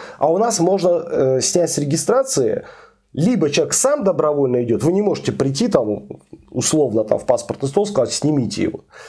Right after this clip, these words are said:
Либо он сам добровольно идёт в любой ситуации, либо только через суд. Всё, два момента. По-другому никак. Ну, либо со смертью, да,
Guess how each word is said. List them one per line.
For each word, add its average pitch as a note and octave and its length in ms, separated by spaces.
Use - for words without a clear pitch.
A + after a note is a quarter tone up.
Либо F3 300
он E3 100
сам D#3 260
добровольно E3+ 640
идёт - 420
в B2 140
любой E3+ 300
ситуации, - 560
либо C4+ 440
только F#3+ 460
через E3+ 320
суд. - 320
Всё, C#3+ 360
два A2+ 320
момента. A#2+ 500
По-другому G#3 800
никак. G#2 840
Ну, G3+ 140
либо D#3 220
со - 140
смертью, - 520
да, - 200